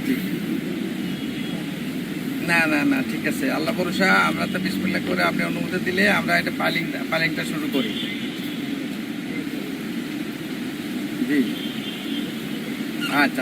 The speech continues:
না, ঠিক আছে। ঠিক আছে, আমরা তাহলে কাজটা বিসমিল্লাহ করে শুরু করি। আমরা সবাই দোয়া, হ্যাঁ, আপনার জন্য দোয়া করছি আমরা।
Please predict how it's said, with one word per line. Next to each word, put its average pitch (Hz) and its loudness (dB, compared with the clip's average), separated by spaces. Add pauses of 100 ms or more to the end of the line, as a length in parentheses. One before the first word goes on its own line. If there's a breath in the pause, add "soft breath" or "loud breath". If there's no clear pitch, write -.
না, 123 4 (100)
ঠিক 135 0
আছে। - -4 (540)
ঠিক - 0
আছে, 175 0 (180)
আমরা 170 2 (100)
তাহলে - 2
কাজটা 170 -2
বিসমিল্লাহ - -2
করে 175 0
শুরু 160 -2
করি। - 2 (120)
আমরা 156 0
সবাই 160 0
দোয়া, 170 4 (180)
হ্যাঁ, 160 6 (180)
আপনার - -2
জন্য 175 -2 (120)
দোয়া 180 2
করছি 180 -2 (120)
আমরা। 165 0